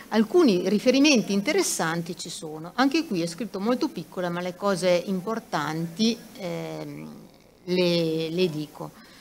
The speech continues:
Mm, quindi questa prima tabella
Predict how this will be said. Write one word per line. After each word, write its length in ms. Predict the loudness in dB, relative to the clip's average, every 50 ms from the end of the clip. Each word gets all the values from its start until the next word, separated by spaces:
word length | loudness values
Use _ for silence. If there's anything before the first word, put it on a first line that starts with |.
| -20 -20 -20 -20 _ _ _ _ _ _ _ 4
Mm, 420 | 6 6 8 8 8 6 6 4 4
quindi 240 | 4 6 6 6 6
questa 260 | 6 4 4 4 2
prima 340 | 4 6 8 8 10 8 8
tabella 800 | 6 4 2 4 6 6 6 6 6 6 6 6 6 6 4